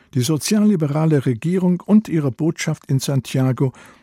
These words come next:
die von dem Staatsstreich vorab informiert worden waren,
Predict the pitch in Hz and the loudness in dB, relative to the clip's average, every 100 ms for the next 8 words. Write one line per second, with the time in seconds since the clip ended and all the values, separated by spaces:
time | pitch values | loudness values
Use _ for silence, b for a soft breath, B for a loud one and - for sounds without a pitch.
0 | B 123 143 120 117 104 - 131 131 - | B -6 -2 0 0 -2 -4 -6 -6 -6
1 | - 143 113 - 127 175 156 - 143 - | -8 -6 -6 -6 -6 -6 -8 -2 -2 0
2 | 113 147 190 - 139 143 123 131 123 | 0 2 0 -2 -2 0 0 0 -4